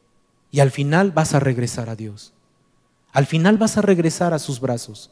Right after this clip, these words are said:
porque Él lo que quiere es que entiendas que en Él hay esperanza. La esperanza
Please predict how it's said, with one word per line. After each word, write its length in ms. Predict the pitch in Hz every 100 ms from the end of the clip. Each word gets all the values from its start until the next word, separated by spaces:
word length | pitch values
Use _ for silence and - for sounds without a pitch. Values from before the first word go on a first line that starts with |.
| _ _ _
porque 280 | 135 127 135
Él 80 | 143
lo 100 | 165
que 160 | 147
quiere 500 | - 156 135 104 101 - - _ _ _ _
es 180 | 135 -
que 100 | 143
entiendas 580 | 135 127 170 156 127 -
que 120 | 131
en 120 | 131
Él 160 | 147 127
hay 140 | 117
esperanza. 680 | 110 - 110 110 107 110 104 _ _ _ _ _ _ _ _ _ -
La 80 | 131
esperanza 840 | - 143 131 160 180 170 131